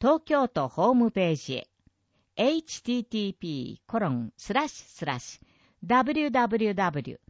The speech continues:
ドットメトロ、エムイーティーアールオー、ドット東京、ティーオーケーワイオー、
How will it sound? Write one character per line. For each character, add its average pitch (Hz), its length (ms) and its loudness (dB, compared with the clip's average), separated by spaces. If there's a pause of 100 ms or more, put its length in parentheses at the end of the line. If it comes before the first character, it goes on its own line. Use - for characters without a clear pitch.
(220)
ド 214 160 4
ッ 214 60 2 (180)
ト 220 220 2 (120)
メ 220 240 6
ト 196 180 0
ロ、 127 200 -6 (260)
エ 208 140 4
ム 285 240 4
イ 233 220 2
ー - 40 -2
テ - 140 -2
ィ 262 120 2
ー - 60 -6
ア 220 240 0
ー 208 40 0
ル 196 180 -6
オ 131 420 -2
ー、 - 40 -20 (200)
ド 208 160 4
ッ - 60 -4 (160)
ト 214 200 0 (220)
東 233 320 6
京、 165 480 0 (160)
テ 240 100 0
ィ 311 140 0
ー - 80 -18
オ 226 260 4
ー - 40 -8
ケ 240 280 2
ー - 20 2
ワ 214 160 2
イ 190 200 -2
オ 131 360 -2
ー、 - 140 -20